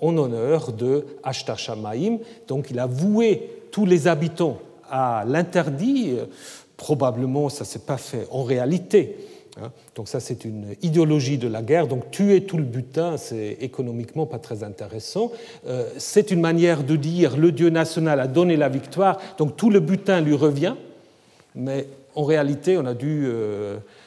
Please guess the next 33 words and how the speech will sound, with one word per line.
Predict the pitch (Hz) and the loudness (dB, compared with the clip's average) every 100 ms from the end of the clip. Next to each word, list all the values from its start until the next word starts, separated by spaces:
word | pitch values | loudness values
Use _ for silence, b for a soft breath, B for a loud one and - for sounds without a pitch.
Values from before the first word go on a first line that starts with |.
| B B | B B
massacrer | 131 131 131 123 - 139 | -8 -4 -6 -6 -4 -4
peut-être | 135 113 - 131 - | -4 -10 -8 -8 -8
un | 113 | -12
pauvre | 110 127 110 107 | -8 -6 -6 -6
âne | 117 127 131 | -6 -6 -8
ou | |
peut-être | 113 113 110 117 - | -10 -12 -10 -10 -10
un | 117 | -12
prisonnier, | 123 - 123 110 113 113 127 135 - | -10 -10 -10 -8 -8 -6 -4 -4 -6
et | 110 | -12
puis | - 131 | -10 -10
ça | 123 117 | -8 -6
a | |
été | 113 135 | -6 -8
considéré | - 127 - 117 113 135 | -6 -10 -8 -8 -4 -4
comme | 135 139 131 120 | -2 -4 -4 -6
étant, | 120 139 139 117 | -6 -6 -4 -4
euh, | 101 101 | -6 -8
justement | 101 120 - 123 | -10 -12 -10 -6
le | 120 | -6
symbole | 117 123 110 117 | -6 -8 -8 -6
du | 120 | -6
tout, | - 220 | -6 -6
puisque | 165 - 156 | -6 -4 -2
plus | - 226 | 2 4
loin | 190 170 | 4 2
dans | 143 | 0
la | 123 | 0
stèle, | 123 - 196 202 - B B | -2 -2 0 0 -2 B B
on | 143 | -4
apprend | 147 - 226 170 B B | -4 0 2 2 B B
justement | 123 143 - - 131 135 208 - B B - | -6 -4 -4 -2 -2 0 -2 -2 B B -4
que, | 156 170 208 202 | 2 4 4 4